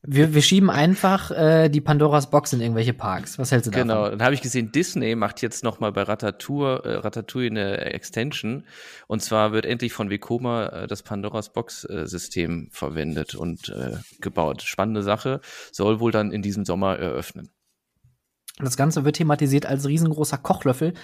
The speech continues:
Speaker 1: an dem eine Ratte immer rauf und runter fährt. Und man ist quasi auf dem Rücken dieser Ratte und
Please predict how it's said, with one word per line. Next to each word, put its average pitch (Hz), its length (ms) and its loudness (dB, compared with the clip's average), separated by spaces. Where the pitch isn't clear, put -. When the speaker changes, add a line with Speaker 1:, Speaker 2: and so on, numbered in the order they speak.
Speaker 1:
an 123 140 0
dem 143 160 4
eine 131 260 2
Ratte 160 220 2
immer 135 200 2
rauf 123 280 2
und 139 80 -2
runter 160 280 2
fährt. 131 320 0
Und 139 80 -6
man 131 140 2
ist 156 160 -6
quasi 139 300 0
auf 170 180 -4
dem 156 160 2
Rücken 185 560 2
dieser 143 320 2
Ratte 151 400 2
und 143 320 0